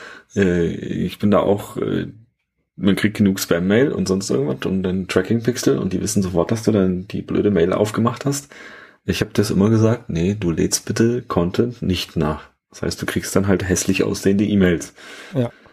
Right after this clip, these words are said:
Speaker 1: Äh, aber dann, wo ich dann wirklich sage, „Okay, dann will ich jetzt den Content sehen“, dann sag ich, „Bilder nachladen.“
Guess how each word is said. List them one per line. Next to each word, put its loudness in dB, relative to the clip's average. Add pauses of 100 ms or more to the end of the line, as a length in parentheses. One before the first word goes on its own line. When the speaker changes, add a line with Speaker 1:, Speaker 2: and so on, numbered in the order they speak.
(200)
Speaker 1:
Äh, 2
aber -2
dann, 2
wo 4
ich -2
dann 2
wirklich 0
sage, 4
„Okay, 2
dann 0
will 0
ich -2
jetzt -4
den -4
Content 0
sehen“, -2
dann -2
sag 2
ich, -12 (720)
„Bilder 4
nachladen.“ 0